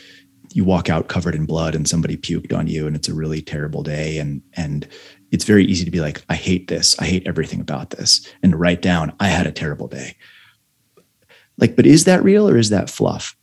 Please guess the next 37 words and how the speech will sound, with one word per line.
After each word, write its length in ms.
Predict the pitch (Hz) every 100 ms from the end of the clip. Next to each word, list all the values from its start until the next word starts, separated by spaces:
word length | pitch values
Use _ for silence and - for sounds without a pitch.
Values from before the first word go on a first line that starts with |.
| -
right? 320 | 104 135 - _ -
Like, 260 | 117 - -
is, 240 | 117 104 -
is 180 | 113 107
the 60 |
signal 320 | 101 170 160
still 220 | 131 - 123
there 280 | 110 123
after 320 | - 104 - 104
you 220 | 95 95
eat 180 | 113 113
something, 420 | - 101 - 101
drink 220 | 95 98
some 160 | - 98
water, 280 | 87 87 95
and 140 | 80
work 240 | 85 87 82
out? 240 | 104 - _ - - _ -
Like, 180 | -
that's, 320 | 139 139 - -
that's 260 | - -
maybe 200 | 143 117
a 60 | 104
real 160 | 98
signal. 440 | - - - - 107 _ _ _
Is 100 | 110
it 140 | 110 92
just 440 | 123 123 - -
situational? 800 | - - - - - - 170 175 _ - -
There, 140 | 139
there's 240 | 143 147 143
some 240 | 185 156
great 260 | - 135 -
quote, 240 | 123 -
which 160 | 117 -
is 140 | -
like, 200 | 98 -